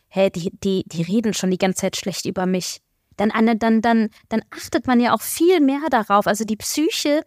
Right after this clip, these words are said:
konzentriert sich ja viel mehr auf die Dinge, vor denen man sowieso Angst hat oder vor denen man sich sowieso fürchtet oder Situationen, die man,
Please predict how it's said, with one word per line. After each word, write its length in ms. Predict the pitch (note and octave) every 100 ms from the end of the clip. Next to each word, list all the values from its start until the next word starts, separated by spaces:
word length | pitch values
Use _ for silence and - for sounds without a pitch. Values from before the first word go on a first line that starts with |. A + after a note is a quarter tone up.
| _ _
konzentriert 760 | - C4 A3+ C4 - - E4 -
sich 180 | D#4 -
ja 100 | A#3+
viel 320 | - D4 E4+
mehr 300 | C#4 C#4+ C#4+
auf 120 | C4
die 160 | - G#3
Dinge, 300 | C#4 D#4 E4+ - _ _ _
vor 260 | - C#4 A#3
denen 260 | C#4 D4+
man 180 | C#4 B3+
sowieso 400 | B3 A#3 A3+ D4
Angst 340 | A#3+ A#3 - -
hat 100 | A3
oder 160 | G#3+ G#3+
vor 140 | A3+
denen 220 | B3 C4
man 120 | B3
sich 120 | A3+ -
sowieso 300 | B3+ A#3 A3+
fürchtet 460 | - A#3+ - G#3
oder 140 | G3+ G3+
Situationen, 760 | A3+ A#3 A3 - C4 C4 A#3+ _ _ A#3
die 80 |
man, 200 | A3 A3+